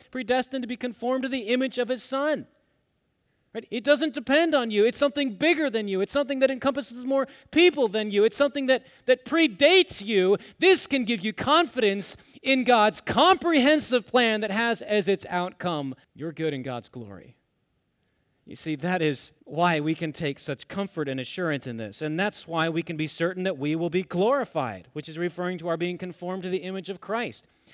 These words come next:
We don't need to park here for long because this is what we talked about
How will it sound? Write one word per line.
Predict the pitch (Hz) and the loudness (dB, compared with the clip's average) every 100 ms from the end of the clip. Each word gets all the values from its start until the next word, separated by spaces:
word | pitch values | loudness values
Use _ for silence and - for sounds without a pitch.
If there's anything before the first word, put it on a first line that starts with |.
| _ _ | _ _
We | - 185 | -4 -2
don't | 185 | 0
need | 180 | -2
to | 170 | -2
park | 190 196 - | 0 -2 0
here | 196 | -2
for | 202 | 0
long | 185 185 240 | 0 2 0
because | 196 - 185 151 - _ - | -2 -2 -2 -2 -14 _ -6
this | 185 | -4
is | 196 | -4
what | 185 | -2
we | 190 | 0
talked | 202 196 190 | 2 0 2
about | 190 185 | 2 2